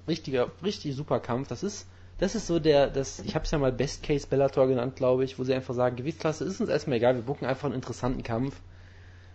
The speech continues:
Bendo, ein unfassbar, äh, guter Lightweight, der sicherlich im Welterweight jetzt erstmal klar seine Grenzen hat aufgezeigt bekommen. Und, äh, Pitbull,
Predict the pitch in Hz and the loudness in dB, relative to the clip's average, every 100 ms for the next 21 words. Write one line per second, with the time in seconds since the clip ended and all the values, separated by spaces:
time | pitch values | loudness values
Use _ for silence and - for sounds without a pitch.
0 | - - 147 156 147 - 139 131 170 160 | -8 2 4 6 4 4 -2 -2 -4 -4
1 | 151 - 139 139 117 123 120 113 135 151 | -4 2 4 6 4 0 0 0 -2 0
2 | 147 135 - 123 139 143 131 120 135 139 | 2 2 4 2 4 2 2 0 0 -2
3 | 131 123 120 123 135 127 127 - 131 - | -2 2 2 2 4 2 2 -6 -10 -8
4 | - 143 - 139 - 139 135 123 117 127 | -4 -2 -2 -2 2 0 2 0 2 2
5 | 180 131 - 110 - 117 101 98 107 - | 0 -4 -2 -2 -4 -6 -6 -6 -8 -4
6 | 104 123 180 - - - - - - - | -2 -2 -6 -14 -20 -20 -20 -20 -14 -2
7 | 135 139 131 135 131 170 180 180 170 160 | 2 2 -2 -4 0 0 2 4 6 6
8 | 147 | 2